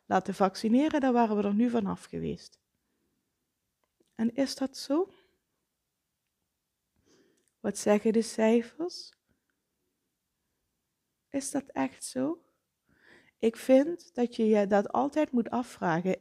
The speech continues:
is dat zo? Want als dat zo zou zijn, als, eh,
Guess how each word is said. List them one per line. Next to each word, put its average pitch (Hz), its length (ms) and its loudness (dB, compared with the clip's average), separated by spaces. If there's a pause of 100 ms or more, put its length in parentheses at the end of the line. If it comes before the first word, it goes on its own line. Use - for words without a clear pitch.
is - 220 -8
dat - 220 -6
zo? - 360 -12 (2750)
Want - 140 -6
als 214 200 0
dat 185 200 -2
zo 190 180 2
zou 170 220 0
zijn, 233 560 4 (640)
als, 175 580 -2
eh, 170 580 -4